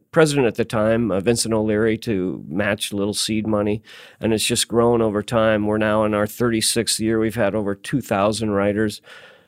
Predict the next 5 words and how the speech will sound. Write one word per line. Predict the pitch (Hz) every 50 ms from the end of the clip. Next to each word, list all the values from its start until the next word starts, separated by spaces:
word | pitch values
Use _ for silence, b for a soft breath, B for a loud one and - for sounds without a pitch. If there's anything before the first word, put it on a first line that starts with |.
| B B _ _ -
a | 110
dozen | 101 - - 120 110 117 110 127 117 113
Nobel | 113 117 113 107 117 113
Prize | 107 - - 117 101 104 107 113 107 107
winners, | 120 120 120 120 117 113 117 117 107 107 - - - - -